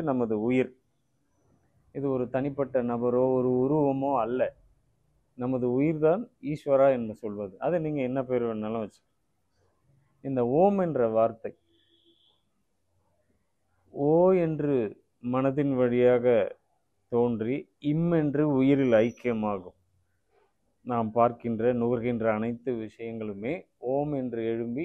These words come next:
இம் என்று உயிரில் பதிந்து, அது உடலாக மாறும். அதுதான் ஓம். பிரணவ மந்திரத்தின் ஓம் என்பது இதுதான். இந்த ஓம் என்பது நாம் எடுக்கக்கூடிய உணர்வுகள் அனைத்துமே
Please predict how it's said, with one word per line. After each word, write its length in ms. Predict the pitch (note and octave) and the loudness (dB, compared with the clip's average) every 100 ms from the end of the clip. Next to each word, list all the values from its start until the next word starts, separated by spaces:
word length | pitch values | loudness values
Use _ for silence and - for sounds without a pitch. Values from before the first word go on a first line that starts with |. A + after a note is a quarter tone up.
| F3 | -10
இம் 300 | - D3 D#3 | -8 -6 -4
என்று 280 | D3 C3 C3 A#2+ | -4 -2 -2 -2
உயிரில் 400 | B2 B2+ B2+ - | 0 0 -2 -2
பதிந்து, 540 | A#2 A#2 A#2 C3+ G3 | -2 -2 -6 -6 -6
அது 200 | - C3 C3+ | -4 -2 0
உடலாக 520 | B2 B2 A#2+ A#2 A#2+ | 0 2 2 2 -2
மாறும். 380 | B2+ G2+ G2+ F2 _ _ _ _ _ _ _ _ _ _ _ _ | -6 -6 -6 -8 _ _ _ _ _ _ _ _ _ _ _ _
அதுதான் 480 | - A#2 A#2 A2 A#2+ G#2+ | -8 -4 -2 -2 -2 -2
ஓம். 220 | G2+ F2+ - _ _ - | -4 -6 -14 _ _ -8
பிரணவ 320 | A2+ A#2+ A#2+ | -4 -2 -2
மந்திரத்தின் 680 | A2+ A2 G#2+ G#2+ G#2+ E3 G3+ - | -2 -4 -4 -4 -6 -10 -10 -8
ஓம் 300 | A#2 A#2+ B2 | -4 -4 -2
என்பது 420 | A2+ A2 G#2+ C#3 G#3+ _ _ _ - | -4 -4 -6 -8 -12 _ _ _ -18
இதுதான். 400 | A2 G#2 F#2+ - _ _ _ _ _ _ _ _ - | -14 -12 -12 -14 _ _ _ _ _ _ _ _ -12
இந்த 160 | C3+ A#2+ | -6 -2
ஓம் 400 | A#2 D3 F3+ F#3 - _ _ _ - | 0 2 2 0 -8 _ _ _ -10
என்பது 480 | B2+ A2+ A2 G#2 A#2+ C#3+ _ _ _ _ _ _ _ _ _ _ _ _ _ _ _ | -6 -4 -4 -4 -6 -10 _ _ _ _ _ _ _ _ _ _ _ _ _ _ _
நாம் 380 | C3+ C3+ C3 A#2+ | -4 2 2 2
எடுக்கக்கூடிய 680 | B2+ D3 D#3+ D3 D3 C3+ B2+ | 0 0 0 0 0 2 4
உணர்வுகள் 640 | A#2+ A#2+ C3+ C#3 B2+ A#2 F#2+ | 4 2 2 2 0 -2 -2
அனைத்துமே 680 | G#2 A#2 B2+ - A#2 A#2+ | -6 -4 -4 -6 -6 -6